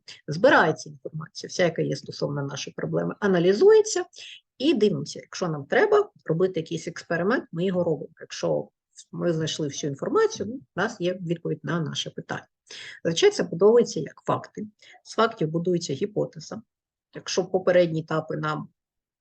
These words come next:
не дали відповіді на наше питання, у нас може виникнути гіпотеза по принципу, якщо то, якщо подія А стається, то ми очікуємо результат Б.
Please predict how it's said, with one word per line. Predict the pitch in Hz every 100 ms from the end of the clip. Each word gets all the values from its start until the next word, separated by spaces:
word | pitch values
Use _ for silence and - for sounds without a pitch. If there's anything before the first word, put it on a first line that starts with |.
| _ _ _ _ _ -
не | 185 196 196
дали | 180 175 165
відповіді | 143 - 139 135
на | 135
наше | 131 127 -
питання, | - 135 123 120 - - - - - 160
у |
нас | 175 247
може | 220 208
виникнути | 180 170 175 165 160
гіпотеза | 160 208 214 165 - -
по | -
принципу, | 156 165 135 - 139
якщо | 139 - 240
то, | 269 -
якщо | 127 - 175
подія | 170 160 165 151
А | 151
стається, | - - 170 269 359 -
то | - 226
ми | 165
очікуємо | 147 - 208 156 156
результат | 139 143 - 156 -
Б. | 147